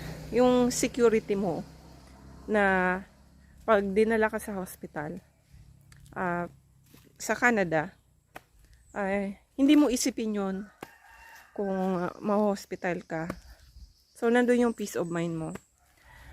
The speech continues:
Dito sa Pilipinas, yun ang iisipin mo eh. Kahit pa nga mayaman ka eh. So, kahit nga mayaman ka, mga ka-Berks, kung malala na yung sakit mo, mauubos din yung pera mo. Kakapagamot. Ah,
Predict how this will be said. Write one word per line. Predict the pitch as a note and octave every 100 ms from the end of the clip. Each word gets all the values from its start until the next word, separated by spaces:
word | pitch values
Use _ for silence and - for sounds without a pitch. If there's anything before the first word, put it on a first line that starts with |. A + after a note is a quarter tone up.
| -
Dito | C4 C4+ C#4
sa | C4 B3 A#3+
Pilipinas, | A3+ A3 A3+ G#3 E3+ E3 - - _ _ _ _
yun | A3 C4+
ang | B3+ A#3
iisipin | A#3 - G#3+ - G3
mo | G3
eh. | F3+ E3+ _ _ _ _ - -
Kahit | B3 A#3+
pa | - A#3
nga | A3+
mayaman | A3 G#3+ G#3 G3+ G3
ka | G3+
eh. | - E3+ F3+ _ _ _ _ _ _ _
So, | - A3
kahit | - B3+ C4
nga | B3+ A#3+
mayaman | A#3+ A3+ A3 G#3+
ka, | G#3
mga | G3+ F#3+ F#3
ka-Berks, | F3 E3 D#3+ - - _ _ _ - - - - -
kung | B3 A#3 A3+ A3
malala | A3 A3 G#3+ G#3+
na | G#3 G#3
yung | G3
sakit | - F#3+ E3 -
mo, | E3 E3+ -
mauubos | G3 G#3 A3+ G3+ -
din | - G3 G3
yung | F#3+
pera | E3+ D#3+
mo. | D3+ D3 F3 - - - _ _ -
Kakapagamot. | G3 - F3+ E3+ F3 F3+ E3+ D#3+ D#3 D3+ _ _ _ _ -
Ah, | F3+ F3